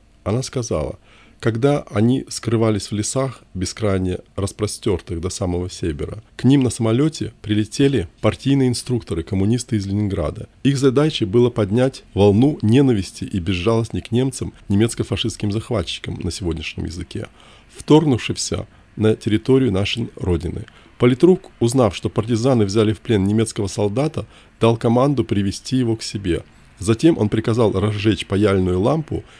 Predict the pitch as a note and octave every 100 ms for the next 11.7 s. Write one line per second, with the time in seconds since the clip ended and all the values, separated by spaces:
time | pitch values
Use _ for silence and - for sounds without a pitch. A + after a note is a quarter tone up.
0 | - G#2+ G#2 F2+ G#2+ B2+ - G2+ E2+ D2+
1 | C#2+ A2 - - _ A2+ C3 A#2+ C3 A#2+
2 | - A#2 G2+ F#2+ F#2 - - - G2 F#2
3 | F2+ F2+ G#2+ G2+ - F2 F2+ F2 F2 E2
4 | - D2+ - - - - - F#2+ A2 A2
5 | G#2 G2 F#2 F2+ F2 E2+ - - - A2+
6 | A#2 C#3+ D#3 - A#2 G#2 G#2+ - G2 G#2
7 | G#2 G2 F#2+ C3 A#2+ G2 G2 F2 E2+ G2
8 | - - - - C3 G#2+ G2+ - G2+ A2+
9 | C#3 - B2 A#2 - F2+ - D#2+ - -
10 | - A2 G#2 G#2 - C3+ C#3 - F#2+ -
11 | F#2+ - F#2 F2+ D#2+ E2